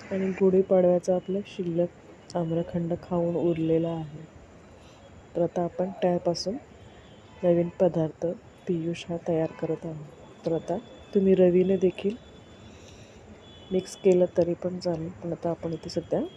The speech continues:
बीटरने एकसारखं एकजीव करत आहोत. मिक्स करून घेऊया,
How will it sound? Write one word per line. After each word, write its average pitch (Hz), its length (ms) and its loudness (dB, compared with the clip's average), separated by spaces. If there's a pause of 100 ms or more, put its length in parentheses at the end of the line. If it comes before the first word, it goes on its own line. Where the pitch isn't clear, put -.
(580)
बीटरने 185 640 0 (840)
एकसारखं 175 640 0
एकजीव 170 420 0 (100)
करत 175 240 0
आहोत. 170 380 -4 (380)
मिक्स 175 260 -8
करून 175 260 0
घेऊया, 175 340 -2